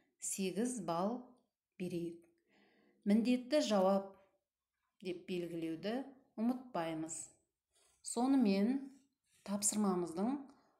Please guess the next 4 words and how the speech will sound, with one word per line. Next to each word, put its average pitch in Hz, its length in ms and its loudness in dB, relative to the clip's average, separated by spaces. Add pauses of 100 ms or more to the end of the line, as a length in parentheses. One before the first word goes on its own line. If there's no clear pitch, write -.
соңына 180 540 0
да 226 140 0 (560)
келіп 175 460 -6 (560)
жеттік. - 440 -6